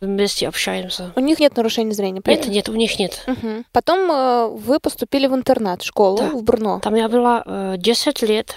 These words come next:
Speaker 1: потому что я повторяла девятый класс, потому что мне не приняли в первый раз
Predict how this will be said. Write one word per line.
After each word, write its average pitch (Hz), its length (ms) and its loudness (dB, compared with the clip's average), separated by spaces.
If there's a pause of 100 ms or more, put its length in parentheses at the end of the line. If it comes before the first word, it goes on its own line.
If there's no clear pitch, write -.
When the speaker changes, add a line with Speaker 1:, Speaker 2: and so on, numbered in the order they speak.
Speaker 1:
потому 226 300 0
что 226 580 -2
я 208 540 0 (100)
повторяла 214 960 -2
девятый 214 500 0
класс, - 400 -2
потому 220 320 -2
что 214 420 -4
мне 214 400 -2
не 220 180 2
приняли 226 720 2
в - 100 -20
первый 220 380 0
раз 220 440 0